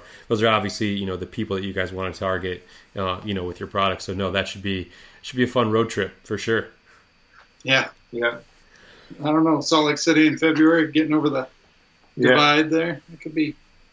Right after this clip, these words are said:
Speaker 2: it could be tricky.
Speaker 1: Yeah. I didn't, I didn't think about the February aspect of it. <laughs> I was just thinking about, I was out there, uh, last September, uh, just doing a little Western road trip, and it was September, so I was like, "Oh, yeah, that'll be a breeze." I mean, it's a long drive, but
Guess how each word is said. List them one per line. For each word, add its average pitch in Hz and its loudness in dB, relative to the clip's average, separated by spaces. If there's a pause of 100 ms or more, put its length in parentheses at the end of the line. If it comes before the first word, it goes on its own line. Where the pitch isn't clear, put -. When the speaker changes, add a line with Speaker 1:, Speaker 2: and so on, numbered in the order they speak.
Speaker 2:
it 156 -20
could 190 -8
be 185 -2
tricky. 156 -4 (440)
Speaker 1:
Yeah. 104 -6 (580)
I 113 2
didn't, 110 -2
I 113 -4
didn't 110 -2
think 110 -4
about 92 -4
the - -18
February 92 -4
aspect 85 -6
of 90 -4
it. 90 -10 (400)
<laughs> - -12
I 123 4
was 123 6
just 143 2
thinking 113 2
about, 104 0
I 110 2
was 107 2
out 104 2
there, 98 0
uh, 92 -4
last 101 0
September, 95 -2 (360)
uh, 90 -2
just - -10 (320)
doing 104 0
a 92 -2
little 92 0
Western 95 0
road 92 0
trip, 98 0
and 85 -2 (440)
it 135 2
was 120 4
September, 123 2
so 120 -2
I 110 2
was 98 -4
like, 95 -4
"Oh, 127 -6
yeah, 107 -6 (260)
that'll 117 -6
be 95 -4
a 87 -4
breeze." 98 -2
I 87 -2
mean, 95 -4
it's 90 -8
a 143 -4
long 104 0
drive, 98 -2
but 98 -2